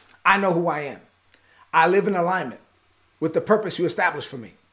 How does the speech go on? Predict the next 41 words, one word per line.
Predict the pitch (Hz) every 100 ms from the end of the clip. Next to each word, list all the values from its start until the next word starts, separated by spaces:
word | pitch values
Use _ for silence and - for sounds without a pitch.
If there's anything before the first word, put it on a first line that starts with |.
| _ _ _ _ -
I | 151
do | 139 202
this | 190 -
every | 180 165 175
day | 175 165
of | 160
my | 151
life. | 147 117 - _ _ _ _ _ _ _
I | 147 156
don't | 147 226 233
put | 233 -
myself | 185 175 196
in | 185
positions | 165 170 180 - - - _ _ _ _ _ _ _ 147
where | 170 160 156
I | 196
am | 190 170 170
outside | 135 147 160 - 170 185
of | 208
my | 135
purpose | - 127 - 110 - _ _ _ - -
<laughs> | - - _ _
and | 160 165
where | 165
people | 160 214 208 185
will | 175 170 165
expect | 160 - 214 202 185
things | 165
from | - 143
me | 123 120 _ _ _ _ _ _ _
that | 131 156
I'm | 156 160
not | 156 -
called | 170 151
to | 139
do." | 143 110 _ _ _ _ _ _ _ _
So | - 175 160
I | 180
protect | 190 185 - - 247 175
my | 156
purpose | - 226 185 - -